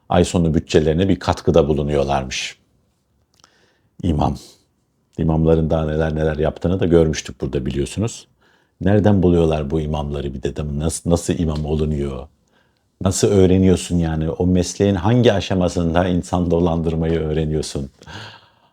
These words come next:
Hani ne bileyim sen imamsın ya ben böyle şeylere girmeyeyim, karışmayayım. Ticaret, micaret şimdi hani çıkar çatışması olur benim yaptığım işle o.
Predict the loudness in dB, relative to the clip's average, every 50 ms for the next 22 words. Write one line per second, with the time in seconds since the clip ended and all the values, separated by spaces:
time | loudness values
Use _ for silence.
0 | _ _ _ -2 0 2 2 2 4 4 4 4 4 2 0 -2 -2 -2 -2 0
1 | 0 2 2 0 -2 -4 -4 -6 -4 -4 -2 -2 -2 -2 -4 -4 -4 -2 -2 -2
2 | -4 -4 -4 -2 -2 -2 -2 -2 -2 -2 -2 -2 -2 -2 -2 -4 -6 -6 -8 -8
3 | -8 -8 -8 -8 -8 -8 -8 -8 -8 -6 -4 -2 -2 -2 -4 -4 -6 -6 -2 0
4 | 0 0 0 -2 -6 -6 -6 -6 -4 -4 -4 -6 -8 _ _ _ _ _ _ _
5 | _ -2 0 0 0 -2 -4 _ _ _ _ _ _ -14 -12 -12 -6 -2 -2 -2
6 | -2 -2 -4 -4 -4 -4 -4 -4 -4 0 2 2 2 4 2 2 2 0 0 0
7 | 0 0 0 -2 -2 -2 0 0 0 0 -2 -6 -4 -4 -4 -4 -2 -4